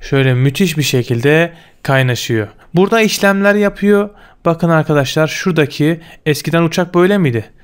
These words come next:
Karma karışıktı. Uçağın ne içindeki rengi. Bakın uçağın ana kendi ilk halini de buraya getirelim.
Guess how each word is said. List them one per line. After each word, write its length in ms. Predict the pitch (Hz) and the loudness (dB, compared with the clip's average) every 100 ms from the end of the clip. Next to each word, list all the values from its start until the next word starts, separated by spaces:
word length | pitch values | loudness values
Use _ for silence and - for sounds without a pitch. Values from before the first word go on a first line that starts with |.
| - | -16
Karma 320 | - 165 175 180 | -2 0 2 0
karışıktı. 480 | 143 131 127 - | 0 -2 -4 0
Uçağın 520 | 147 147 160 165 156 151 | 0 2 0 0 2 0
ne 120 | 175 | 0
içindeki 520 | 170 - 151 147 165 | -2 0 0 2 0
rengi. 280 | 143 127 143 | 0 0 -2
Bakın 240 | 135 147 | -2 -2
uçağın 280 | 143 - 147 | -4 -2 -4
ana 360 | - 139 151 147 - | -2 -2 -2 -4 -12
kendi 340 | - 139 135 147 | -4 0 2 0
ilk 360 | 156 170 160 | 0 -2 -2
halini 320 | 135 131 139 147 | 0 2 2 0
de 100 | 131 | 0
buraya 240 | 123 120 | 0 2
getirelim. 560 | 120 - 120 127 185 | 0 0 0 0 -2